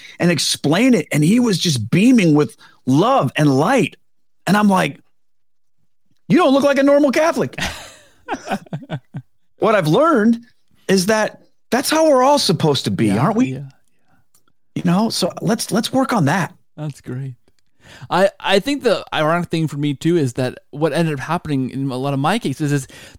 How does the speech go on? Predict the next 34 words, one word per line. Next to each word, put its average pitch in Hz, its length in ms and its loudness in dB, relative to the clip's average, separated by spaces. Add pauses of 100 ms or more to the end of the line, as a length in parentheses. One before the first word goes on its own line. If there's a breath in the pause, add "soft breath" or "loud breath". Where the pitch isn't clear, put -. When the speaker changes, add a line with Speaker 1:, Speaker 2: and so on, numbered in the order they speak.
Speaker 2:
the 180 160 2
friends 233 540 0
or 170 60 -4
the, 151 220 -6
or 156 80 0
the 151 120 2
associates, 202 480 -2
the 156 100 -8
colleagues 190 440 -2
I 160 140 -2
didn't 180 180 0
even 156 180 -2
think 170 440 -6 (400 soft breath)
were 156 160 0
on 165 240 0
the 156 100 0
radar 139 840 -2 (200)
were 156 100 -6
the 156 80 -4
ones 139 380 -4
who 127 340 0
were 135 220 -4
interested. 131 720 -6 (320)
It 165 60 -8
was 175 180 0
like, 160 160 0
not, 208 220 -2
not 233 180 2
the 269 80 -4
friends 233 240 0
that 208 120 4
I 175 40 6
was 165 80 4
Speaker 1:
Yeah. 151 40 -2